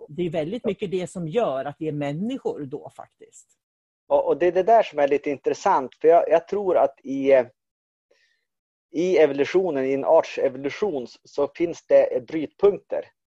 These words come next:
Speaker 2: En viss ras kanske väljer en teknologisk inriktning. En annan ras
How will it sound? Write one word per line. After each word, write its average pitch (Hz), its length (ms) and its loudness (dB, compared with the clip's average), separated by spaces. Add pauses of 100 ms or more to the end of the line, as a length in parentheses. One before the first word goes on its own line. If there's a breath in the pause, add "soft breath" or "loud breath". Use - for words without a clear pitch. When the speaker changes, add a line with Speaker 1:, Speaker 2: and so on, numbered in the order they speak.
(300)
Speaker 2:
En 135 200 -4
viss 190 300 -2
ras 156 400 4
kanske 139 280 -2
väljer 139 400 4
en 131 140 0
teknologisk 143 920 0
inriktning. 113 640 -10 (520)
En 139 180 -4
annan 156 320 0
ras 147 380 4